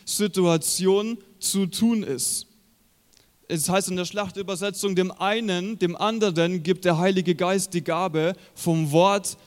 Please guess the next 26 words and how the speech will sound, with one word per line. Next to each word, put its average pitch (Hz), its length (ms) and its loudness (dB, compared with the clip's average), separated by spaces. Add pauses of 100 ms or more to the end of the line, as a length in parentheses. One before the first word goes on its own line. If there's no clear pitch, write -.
(120)
der 180 180 2
Erkenntnis. 165 920 -2 (1300)
Da, 170 240 4
da 190 160 2
ist 208 160 0
ein 208 80 0
bisschen 220 340 0
ein 208 120 0
anderer 214 280 0
Unterschied. 208 540 0
Das 180 180 -2
Wort 214 380 2
der 190 120 6
Erkenntnis 196 760 0
ist 170 140 -2
eine 185 280 0
Offenbarung 202 1040 0
von 185 320 0
Tatsachen. 165 840 -2 (440)
Menschen, 190 640 -2 (220)
Orte, 185 640 0 (280)
Dinge. 170 380 2 (1040)
Elia 220 440 6
im 196 80 2
Alten 185 320 0
Testament 196 760 -2